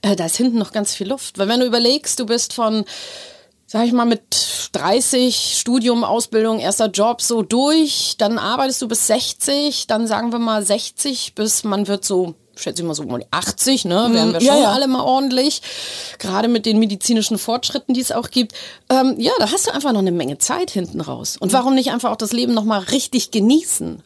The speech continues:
Speaker 1: Und
Speaker 2: Ja.
Speaker 1: wenn ich mir jetzt zum Beispiel angucke, wer bei All Inclusive ein- und ausläuft, ähm, die Quote der Frauen ist hoch, tatsächlich. Und die sagen auch alle, wir waren früher die Hausfrauen, wir waren die Mütter, wir sind jetzt die Großmütter und wir wollen jetzt einfach noch mal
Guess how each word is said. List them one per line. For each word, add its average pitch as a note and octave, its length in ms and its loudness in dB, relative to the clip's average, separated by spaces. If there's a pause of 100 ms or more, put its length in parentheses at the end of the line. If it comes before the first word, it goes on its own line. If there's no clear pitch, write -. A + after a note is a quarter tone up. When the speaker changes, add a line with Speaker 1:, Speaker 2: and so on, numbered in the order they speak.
(100)
Speaker 1:
Und G3+ 160 4
Speaker 2:
Ja. A#3+ 60 6
Speaker 1:
wenn A3+ 80 6
ich A#3 140 0
mir A#3+ 100 0
jetzt A3+ 220 -2
zum A3+ 140 0
Beispiel G#3+ 400 -2
angucke, B3 680 0 (380)
wer A3+ 220 4
bei B3+ 80 0
All G#3 180 0
Inclusive A#3+ 520 -2
ein- G#3+ 160 0
und A#3 160 -2
ausläuft, G#3+ 720 0
ähm, G#3+ 360 2 (320)
die G3+ 60 -2
Quote B3 360 -2
der G#3 120 2
Frauen G#3+ 400 0
ist - 180 -2
hoch, D4 280 -2
tatsächlich. B3 960 -2 (400)
Und A#3 540 4 (160)
die B3+ 100 4
sagen A#3 400 0
auch - 260 -2
alle, F3+ 280 0
wir F#3+ 120 2
waren A3 200 0
früher A3 320 -2
die G#3 160 -2
Hausfrauen, F3+ 480 0
wir F#3 120 -2
waren G#3 140 2
die G#3+ 100 2
Mütter, A#3 460 2 (140)
wir F#3+ 100 -4
sind G3+ 160 0
jetzt G#3+ 240 -2
die G#3 80 -2
Großmütter G3 640 0
und F#3 140 -4
wir G3 120 -4
wollen G3 140 0
jetzt F#3+ 140 -4
einfach F3+ 240 -14
noch F3+ 80 -8
mal A3+ 240 -6